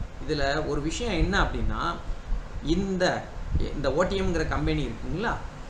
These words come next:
அவங்க என்ன சொல்றாங்கன்னா, ஆறு பாக்கெட் முடக்கத்தானை நீங்க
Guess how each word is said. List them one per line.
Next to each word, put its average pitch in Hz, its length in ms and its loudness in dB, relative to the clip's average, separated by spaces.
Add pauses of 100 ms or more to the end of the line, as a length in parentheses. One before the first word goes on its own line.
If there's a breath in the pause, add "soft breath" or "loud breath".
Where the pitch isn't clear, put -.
(140)
அவங்க 165 320 2
என்ன 214 180 2
சொல்றாங்கன்னா, 156 800 2 (1040)
ஆறு 247 440 8
பாக்கெட் 202 520 2
முடக்கத்தானை 190 680 2
நீங்க 156 480 0